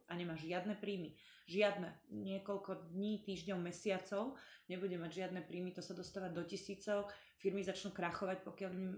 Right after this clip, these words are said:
teda štát nepomôže, prípadne nebudú schopné platiť svoje účty. Takže, takže čaká nás, a nehovoriac o tom, aké, aké obrovské škody to bude mať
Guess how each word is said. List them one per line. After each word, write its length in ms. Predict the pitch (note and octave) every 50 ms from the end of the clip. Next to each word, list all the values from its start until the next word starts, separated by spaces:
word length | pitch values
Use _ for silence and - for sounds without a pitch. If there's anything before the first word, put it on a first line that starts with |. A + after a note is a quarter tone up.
| - -
teda 160 | - F#3+ E3+
štát 320 | F3+ F3+ - - F#3+ F3+ F3+
nepomôže, 560 | G3 F#3 - - F#3 F3+ F3+ F3+ F3+ E3 G3
prípadne 400 | G3 - F3+ - - F3+ F3 F#3
nebudú 320 | F#3 F#3 F3 E3+ F#3 E3+
schopné 400 | - - - - G3 F#3+ - F#3+
platiť 340 | F3 - F3+ E3+ E3 F#3 F3+
svoje 260 | - - F3+ F3+ E3+ E3+
účty. 340 | D3 - - - - - A3 G#3+ G#3+ - - - - - - - - -
Takže, 800 | - F3+ F3+ E3+ E3+ D#3 - F#3+ F#3 F3+ F3+ F#3 F3+ - - -
takže 260 | - F#3+ E3+ E3 G3
čaká 300 | - - F#3 F3+ - G3+
nás, 160 | F#3+ F#3 F3 - - - - -
a 280 | - - G3+ G3 - - - -
nehovoriac 480 | - G#3+ G3 G3 G3 F#3+ F#3+ G3 F#3 -
o 80 | -
tom, 160 | - - F#3+ G3
aké, 360 | G3 F3+ - - F3+ F3+ F3+
aké 240 | - - - - -
obrovské 340 | F3 E3 F3 F3 - - E3+
škody 300 | - - - F3+ E3 E3
to 100 | F3+ E3+
bude 160 | E3+ F3 F3+
mať 160 | F3+ F3 F3